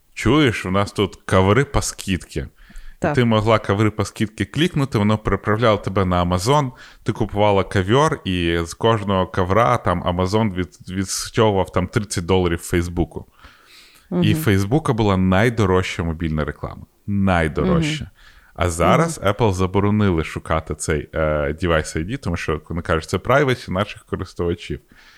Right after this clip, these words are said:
Speaker 1: І
Speaker 2: Мгм.
Speaker 1: просто велика кількість компаній, ну, і в тому числі Facebook, який пішов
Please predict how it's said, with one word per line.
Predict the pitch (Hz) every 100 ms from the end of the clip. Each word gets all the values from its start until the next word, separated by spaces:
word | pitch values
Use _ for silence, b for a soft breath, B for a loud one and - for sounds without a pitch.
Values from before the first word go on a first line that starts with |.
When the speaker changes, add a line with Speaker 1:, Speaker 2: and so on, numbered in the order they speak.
| b b b b
Speaker 1:
І | -
Speaker 2:
Мгм. | 190
Speaker 1:
просто | 175 165 107 - - 98
велика | 104 117 117 123 123 98
кількість | - 101 - 92
компаній, | - 85 - 90 139 143 90 - b b b
ну, | 110
і |
в | -
тому | 110
числі | 98 - 104
Facebook, | 98 104 98 98 120 117
який | 95 - 92
пішов | - 104 - 110 92 -